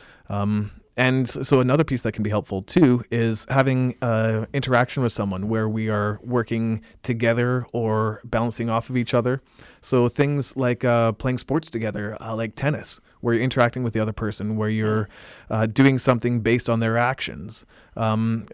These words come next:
it's, uh, a team thing, like maybe playing cards together would be, could be a piece of it because you're going based off of what the other person is doing. You're taking turns back and forth.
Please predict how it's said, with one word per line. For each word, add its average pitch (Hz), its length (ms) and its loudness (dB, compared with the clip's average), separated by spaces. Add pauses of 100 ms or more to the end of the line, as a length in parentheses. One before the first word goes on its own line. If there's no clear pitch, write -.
(160)
it's, 107 240 -6
uh, 117 320 2
a 113 100 0
team 131 300 -2
thing, 117 220 -2
like 107 160 -4
maybe 113 340 0
playing 117 300 -2
cards 123 320 -2
together 107 320 -6
would 101 160 -8
be, 110 420 -2
could 113 140 -4
be 107 100 -4
a 101 80 -4
piece 147 240 0
of 101 100 -6
it 95 180 -8
because 110 360 -4
you're 110 140 -2
going 113 300 -2
based 110 280 -2
off 104 180 -2
of 107 120 -6
what 95 120 -6
the 101 60 -4
other 101 120 -4
person 98 260 -6
is 101 80 -6
doing. 107 220 -2
You're 101 60 -8
taking 104 260 -6
turns 104 220 -4
back - 260 -6
and 95 80 -12
forth. - 400 -6